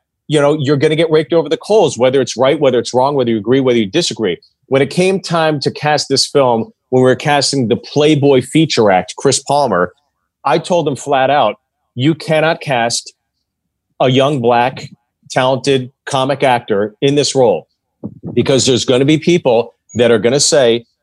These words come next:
'Oh, so the black guy's the one that just wants to go out and party and bang chicks.'" And you've gotta be aware of the optics these days,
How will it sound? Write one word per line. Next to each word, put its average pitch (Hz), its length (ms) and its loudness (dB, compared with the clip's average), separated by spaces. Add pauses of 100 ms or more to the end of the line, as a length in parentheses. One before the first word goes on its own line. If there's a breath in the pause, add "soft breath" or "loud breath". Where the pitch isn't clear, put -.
(160)
'Oh, 185 260 2
so 139 240 -4
the 127 120 -6
black 131 420 -4
guy's 156 320 -6
the 160 120 -6
one 123 480 -4
that 110 120 -4
just 123 260 -4
wants 123 220 -4
to 135 80 -4
go 110 220 2
out 101 420 2
and 123 200 -2
party 110 380 0
and 107 140 -2
bang 104 280 0
chicks.'" - 500 -2 (300 soft breath)
And 135 160 2
you've 120 240 0
gotta 156 380 2
be 165 280 2
aware 135 340 2
of 127 80 -2
the 127 220 -4
optics 139 540 -2
these 120 240 -2
days, 110 560 0